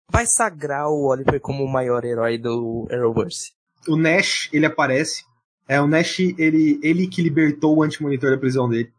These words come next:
Speaker 2: Ele que se tornou um pa-, um pariah, né? O, o pária.
Speaker 1: Nossa, personagem merda.
Speaker 2: E a sentença dele é ver tudo que o Anti-Monitor vai fazer, ver toda a destruição. Essa parte eu prefiro muito mais nos quadrinhos,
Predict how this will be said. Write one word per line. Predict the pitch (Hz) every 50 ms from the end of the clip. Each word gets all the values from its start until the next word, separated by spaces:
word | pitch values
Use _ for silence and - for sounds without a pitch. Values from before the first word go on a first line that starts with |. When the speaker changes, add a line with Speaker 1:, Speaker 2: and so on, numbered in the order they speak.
| _ _ _ _ _ _ _
Speaker 2:
Ele | 139 156 175 180
que | 185
se | - 165
tornou | - 170 160 156 156 156 151 147 143 135 131 131
um | 135
pa-, | 127 - 120 120 123 - 131
um | 127 127 123 117 117 113 117
pariah, | - 131 120 113 113 120 131 131 123 110
né? | 117 120
O, | 117 117 110 _
o | - 113 113
pária. | - - 127 123 135 139 127 117 107 - - _ _ _ _ _ _ _ _ - -
Speaker 1:
Nossa, | - 131 131 127 - - - 131 131
personagem | - 139 131 - 131 131 131
merda. | 131 131 131 131 127 135 135 - - - - - - - - _ - 320 - -
Speaker 2:
E | 165
a | -
sentença | - - - 196 180 175 - 190 185 208 220 220 220 202
dele | 165 170 175 175
é | 170 160
ver | 131 170 170
tudo | - - 208 185 185
que | - 220
o | 196 190 185 185
Anti-Monitor | 180 185 185 185 180 165 170 175 160
vai | 160 170
fazer, | 170 - 165 135 123 123 107
ver | 110 120 127 -
toda | - 170 175 160 175 170
a |
destruição. | 156 - - - 160 165 156 - - 113 90 - _ _ _ _ _ _ _ _ -
Essa | - 220 - 254 233
parte | - 202 185 185 175 - - - 170 - -
eu | 170 165 151
prefiro | - - 165 151 - - 165 151
muito | 156 180 190 185
mais | 175 165 160
nos | 151 156 -
quadrinhos, | - 127 120 117 110 113 120 120 - - -